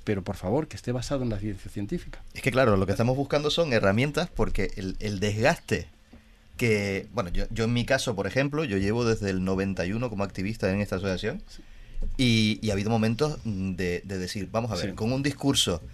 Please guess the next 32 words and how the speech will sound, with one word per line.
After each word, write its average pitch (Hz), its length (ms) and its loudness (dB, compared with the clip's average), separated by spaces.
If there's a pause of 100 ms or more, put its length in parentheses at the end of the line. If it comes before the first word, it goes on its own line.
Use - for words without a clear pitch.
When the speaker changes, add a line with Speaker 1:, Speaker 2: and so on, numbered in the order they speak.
(140)
Speaker 2:
que - 80 -4
llevamos 107 240 8
oyendo, 123 640 6 (300)
eh, 104 460 0
en, 110 240 -2
en 117 200 0
cuanto 113 480 2
a, 98 320 4 (440)
a 90 80 -4 (180)
publicidad 113 720 2
electoral, 120 580 0
que 117 200 2
es 113 60 -2 (380)
patria, 110 520 2 (140)
patria, 110 520 0 (140)
patria, 127 420 0
Speaker 1:
Sí. - 160 -12 (100)
Speaker 2:
sea 98 220 -2
canaria, 127 600 2
sea, 110 400 -2
sea 107 220 -4
nacional, 113 540 -2 (260)
patria, 113 400 2
y 123 100 -2
nosotros 107 520 -2
luchando 107 640 -2 (220)
contra 107 240 -4
viento 151 180 -2
y 147 40 -2
marea 135 340 2 (260)
con 120 360 0
mil 151 320 -2